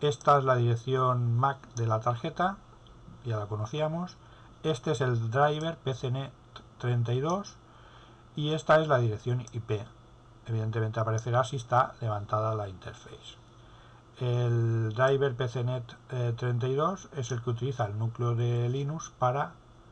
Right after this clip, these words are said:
trabajar con esta tarjeta. Esto, ¿este nombre de dónde viene? Pues viene de que el VirtualBox en la red,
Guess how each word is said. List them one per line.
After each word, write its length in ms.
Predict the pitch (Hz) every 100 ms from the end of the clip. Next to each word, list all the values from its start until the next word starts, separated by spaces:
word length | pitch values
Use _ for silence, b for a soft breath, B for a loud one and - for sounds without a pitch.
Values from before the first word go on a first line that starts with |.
| B B B - -
trabajar 440 | 123 123 120 135 135
con 120 | 113
esta 240 | 117 117
tarjeta. 460 | - - - - - - B B B -
Esto, 400 | 156 - 175 170
¿este 180 | 156 -
nombre 240 | 151 160 156
de 60 |
dónde 240 | 139 131 139
viene? 300 | 151 113 85 -
Pues 200 | 95 95
viene 340 | 131 135 139
de 180 | 117 117
que 280 | - 107 - -
el 640 | 110 107 101 98 92 90 -
VirtualBox 760 | 123 117 139 127 151 165 180 - B B B B B B B -
en 220 | - 117 110
la 160 | 107
red, 260 | 104 151